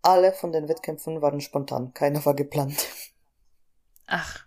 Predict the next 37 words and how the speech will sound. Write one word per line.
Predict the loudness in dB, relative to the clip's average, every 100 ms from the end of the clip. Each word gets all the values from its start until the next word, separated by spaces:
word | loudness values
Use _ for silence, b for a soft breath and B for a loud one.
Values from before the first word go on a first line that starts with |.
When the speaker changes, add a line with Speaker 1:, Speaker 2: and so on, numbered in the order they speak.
| _ B B B B
Speaker 2:
okay, | 4 6
aber | 6 2
wie, | -4 -8 -6
wie | 0 2
hast, | 4 2
wie, | 0 -4
wie | -2
läuft | 0 0
dann | -2
so | -6
ein | 0
Alltag | 2 6 4 4
bei | 0
dir | 2 0
ab, | 0
wenn | -4
du | -4
in | -4
Wettkampfvorbereitung | -4 -6 -6 -4 -4 -2 -4 -4
bist? | 0 4 4 4
Wir |
hatten | -4
grad | 0 2 4
schon | 2
drüber | 2 -4
gesprochen | 0 0 0 -2
und | -6
ich | -4
find | -4 -2
das | 6 8
ja, | 8
du | 2
bist | -4 -2
wie | -2
ein |
Roboter, | 0 -2 -2 -2 -4
ne? | -2 -2